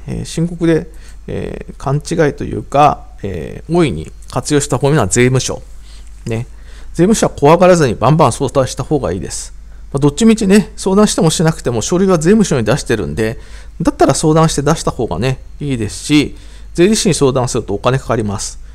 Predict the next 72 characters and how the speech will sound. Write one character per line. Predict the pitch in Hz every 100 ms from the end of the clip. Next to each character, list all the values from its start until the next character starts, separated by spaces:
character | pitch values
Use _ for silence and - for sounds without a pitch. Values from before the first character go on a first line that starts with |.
| - -
で | -
も、 | 185 131 143
税 | 175
務 | 220
署 | 214
に | 143
相 | 131 123
談 | 123
す | -
る | 147
と、 | 147 156 123 143
え | 120 107
ー、 |
お | 127
金 | 156 151
は | 139 123 113
無 | 147
料 | 110
で | 65
す。 | - - - - - - - -
で、 | -
し | -
か | 262
も | 143
ね、 | 101 131 - -
え | 135
ー、 | 139
税 | 185
理 | 233
士 | 226 190
に、 | 131 101 - -
え | 85 87 78
ー、 |
聞 | - 156
い |
た | 160
こ | 165
と |
が | 147
間 | 113
違 | 110 147
っ | 143
て | -
る | 107
っ |
て | 107
こ | 107
と |
は | 101
よ | 147
く | -
あ | 107
り |
ま | 104 95
す | -
け | 87
ど、 | 127 120 - - - -
え | 117 117 127
ー、 |
税 | 135 180
務 | 277
署 | -
で | 160
確 | 139 156
認 | 160
し | -
た | 165
こ | 170
と |
が | 165
間 |
違 | 110